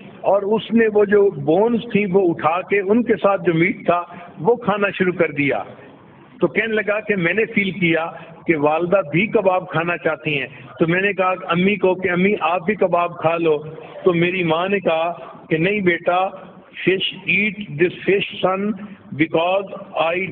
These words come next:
don't like it۔ میں فش کھانا اتنا پسند نہیں کرتی، تم فش کا کباب کھا لو۔" اور یہ میری ماں کا دوسرا جھوٹ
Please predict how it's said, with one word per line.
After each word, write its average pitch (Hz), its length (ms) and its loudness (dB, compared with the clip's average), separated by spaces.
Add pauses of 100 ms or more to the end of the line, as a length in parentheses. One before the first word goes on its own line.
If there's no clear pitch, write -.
don't 175 420 2
like 170 320 -2
it۔ - 180 -6 (1000)
میں 165 280 -2 (120)
فش 190 240 -2
کھانا 185 320 -2
اتنا 185 340 -2
پسند 170 380 0
نہیں 185 220 0
کرتی، 165 440 -2 (400)
تم 220 180 4
فش 196 280 0
کا 196 100 0
کباب 156 480 0
کھا 143 160 2
لو۔" 135 200 -2 (460)
اور 170 220 2
یہ 185 220 0
میری 190 260 0
ماں 175 200 2
کا 180 140 0
دوسرا 190 380 2
جھوٹ 143 300 2